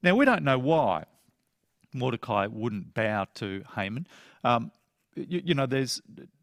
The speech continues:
people asked him why not. Verse four, you get this thing, uh, verse, day after day they spoke to him, wh-, you know, that he refused to comply.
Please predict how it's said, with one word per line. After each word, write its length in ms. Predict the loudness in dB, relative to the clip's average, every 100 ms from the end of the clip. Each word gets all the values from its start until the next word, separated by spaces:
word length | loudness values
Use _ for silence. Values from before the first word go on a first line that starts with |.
| _
people 300 | 0 4 8
asked 340 | 8 8 4
him 140 | -4 -2
why 200 | -2 0
not. 220 | -2 -2
Verse 240 | 0 -2
four, 320 | 0 2 2 2
you 160 | -2
get 200 | -4 -4
this 180 | -4 -6
thing, 340 | -6 -6 -8 -10
uh, 80 | -6
verse, 360 | -4 -4 -6 -20 -20 -14 -12 0
day 120 | 4
after 280 | 6 6 2
day 220 | 4 4
they 100 | 4
spoke 380 | 0 2 2 2
to 100 | -4
him, 160 | -6 -10 -20 _
wh-, 180 | -8 -6
you 100 | -6
know, 80 | -6 -4
that 120 | -4
he 60 |
refused 480 | -4 -6 -2 0 0
to 60 | -6
comply. 680 | -10 -6 -4 -2 -2 -6